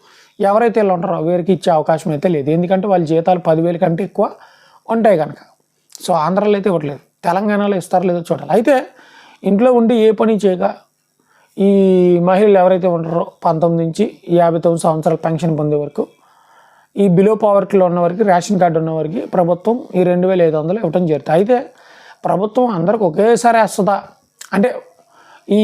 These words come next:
ఇరవై ఐదు వేలు పన్నెండు నెలలకు కలిపి ఒకేసారి వేస్తుందా, లేదా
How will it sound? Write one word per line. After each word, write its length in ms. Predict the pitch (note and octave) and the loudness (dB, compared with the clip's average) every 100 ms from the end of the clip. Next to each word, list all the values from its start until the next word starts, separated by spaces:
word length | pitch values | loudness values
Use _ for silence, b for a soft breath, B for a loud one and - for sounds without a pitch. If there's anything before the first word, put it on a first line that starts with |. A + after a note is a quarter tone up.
| G3 | 4
ఇరవై 200 | F3+ G#3 | 4 4
ఐదు 180 | A3+ G#3+ | 4 6
వేలు 220 | A3 A3 | 4 4
పన్నెండు 360 | - G3 G#3 G#3+ | 2 0 0 0
నెలలకు 220 | A3+ G#3+ | 0 0
కలిపి 220 | G#3+ G#3 | -2 0
ఒకేసారి 380 | G3 A3 A3 G#3 | 0 2 2 0
వేస్తుందా, 400 | F#3+ G3+ G3+ G3+ - _ B B B B | -2 -2 -2 -4 -16 _ B B B B
లేదా 440 | G3 A#3+ B3+ C4+ | 0 2 2 0